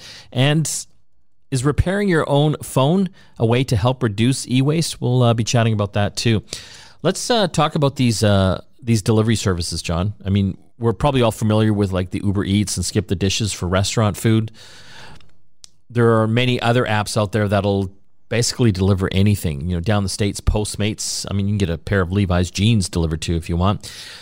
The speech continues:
Uh, many of them, uh, especially in the U S and over in Europe, also deliver groceries.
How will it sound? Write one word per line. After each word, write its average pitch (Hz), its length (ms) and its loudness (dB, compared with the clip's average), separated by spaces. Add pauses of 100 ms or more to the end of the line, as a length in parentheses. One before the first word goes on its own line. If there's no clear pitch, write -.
(120)
Uh, 135 300 2
many 202 240 0
of 175 100 2
them, 123 280 0
uh, 107 420 2 (160)
especially - 420 -2
in 131 80 2
the 113 100 2
U 101 220 2
S - 520 -2 (840)
and 107 100 0
over 107 260 2
in 101 120 0
Europe, 110 400 2 (1040)
also 110 280 0
deliver 110 300 0
groceries. 117 600 -2